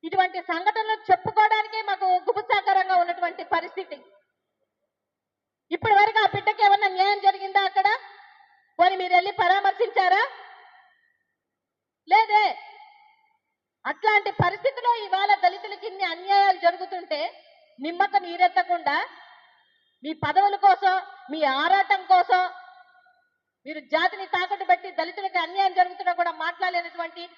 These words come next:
మీలాంటి నాయకులను చూసి ఈ రాష్ట్రంలో ఉన్నటువంటి దళితులందరూ సిగ్గుపడుతున్నారు. ఒక మహిళకు అన్యాయం జరిగినా రాలేరు, ఒక దళిత మహిళకి అన్యాయం జరిగినా రారు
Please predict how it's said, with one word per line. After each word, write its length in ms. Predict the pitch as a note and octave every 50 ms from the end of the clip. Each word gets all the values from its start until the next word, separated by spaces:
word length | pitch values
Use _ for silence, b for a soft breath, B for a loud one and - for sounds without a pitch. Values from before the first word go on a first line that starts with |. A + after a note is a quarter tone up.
| _ _ _ A#3
మీలాంటి 480 | C4 D#4 E4+ E4+ E4+ E4 E4 E4 E4+
నాయకులను 640 | D#4 D4+ C#4 C#4+ F4 F#4+ F#4+ - G#4 G4+ G4 G4 F#4+
చూసి 340 | F4+ F4 - F#4+ F#4 F#4+ - _ _ -
ఈ 80 | C#4 D4
రాష్ట్రంలో 540 | C#4 C#4+ D4 F4 F#4+ - - G#4 G4 F#4+ F#4+
ఉన్నటువంటి 420 | F4+ F4+ F4 F4 F4+ F4 E4+ F#4 G#4+
దళితులందరూ 680 | - - D4+ D4+ F#4 G4+ G4 F#4 F4 E4 E4 E4+ F#4+
సిగ్గుపడుతున్నారు. 880 | - - G#4+ - - G4+ F#4+ F4+ D#4+ - - - C#4+ C#4 B3+ A#3 A3 - - - - - - _ _ _ _ _ _ _ _ _ _ _ _ _ _ _ _ _ _ _ _ _ _ _ - D4+
ఒక 100 | F4+ F4
మహిళకు 460 | D#4+ E4+ F4 - A4 G#4+ G#4 G4+ G4+
అన్యాయం 340 | F#4 F#4+ G4+ G4 G4 G4 F#4+ F#4+
జరిగినా 320 | G4 F#4+ F#4+ G4 G4+ G4+ G4+ G4+
రాలేరు, 420 | G4+ G4+ G4+ G#4+ G#4 G#4 G#4+ F#4+ C#4+ - - - - - D4
ఒక 120 | - B4 - -
దళిత 220 | D#4+ F4+ G4 - G#4 F#4+ F#4+
మహిళకి 320 | F#4 B4 G#4 G#4+ - A4 G4+
అన్యాయం 240 | F#4+ G4+ G4+ G4 G4
జరిగినా 400 | G4+ G4+ G4+ G4 G#4 G4+ G#4 G4+
రారు 340 | G4 G4+ G4+ G#4 G#4+ G#4+ F#4